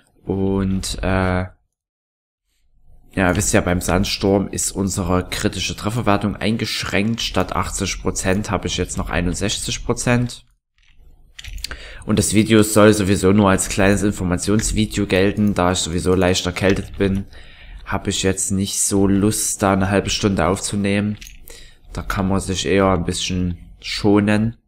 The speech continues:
Und was ich aber auch noch ankündigen würde, ist, dass ich jetzt eine, ja, achtzig K Leitung oder bis hundert K Leitung habe.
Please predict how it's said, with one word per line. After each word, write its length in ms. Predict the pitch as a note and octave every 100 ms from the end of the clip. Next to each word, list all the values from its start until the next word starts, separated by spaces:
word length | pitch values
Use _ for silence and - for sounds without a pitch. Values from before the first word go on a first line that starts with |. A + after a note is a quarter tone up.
| _ _ _ _ _ _ _ _ _ _ -
Und 520 | G#2 G2+ G2+ F#2 -
was 220 | G2 -
ich 180 | - -
aber 200 | G2+ F2
auch 80 | A#2
noch 200 | A#2 -
ankündigen 840 | G#2+ B2 - G#2+ G#2+ G#2 G2 F#2
würde, 240 | F2 G#2 A2+
ist, 400 | G2 G#2 - G#2
dass 180 | F#2+ G2
ich 160 | -
jetzt 260 | F#2 - -
eine, 460 | F2+ F2 F2 F2 - _ -
ja, 600 | C2+ C#2+ E2 E2+ - - - - - - - -
achtzig 420 | - - - - -
K 200 | D#2+ E2+
Leitung 440 | F2 F#2 G2 F#2+
oder 440 | F#2 F2+ F2 E2+
bis 280 | E2+ F2+ -
hundert 320 | G2 G2+ F#2+
K 200 | - G2
Leitung 440 | F#2 F#2 F#2+ G2 G2
habe. 480 | F#2+ G#2 A2 A#2+